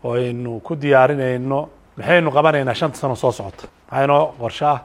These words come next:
Waynu waddanka ka qaban doonaa, waynu mash-, fikradihii aynu muddada la soo wadayna loo bedelayaa, mashaariic loo bedelayaa,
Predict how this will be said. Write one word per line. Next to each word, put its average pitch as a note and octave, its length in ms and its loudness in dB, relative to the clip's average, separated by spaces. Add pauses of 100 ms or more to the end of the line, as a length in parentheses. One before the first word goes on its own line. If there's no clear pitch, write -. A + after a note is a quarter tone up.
Waynu C3 140 -4
waddanka C#3 260 0
ka C#3 80 -2
qaban C3 240 0
doonaa, C3 420 0 (280)
waynu C#3 240 -2
mash-, C3+ 240 -4
fikradihii E3 560 2
aynu D3 100 -2
muddada D#3 240 4
la C#3+ 80 2
soo E3 220 2
wadayna C#3+ 280 2 (440)
loo D3+ 160 6
bedelayaa, C#3 380 4
mashaariic B2+ 420 4
loo B2 80 2
bedelayaa, G#2 400 -8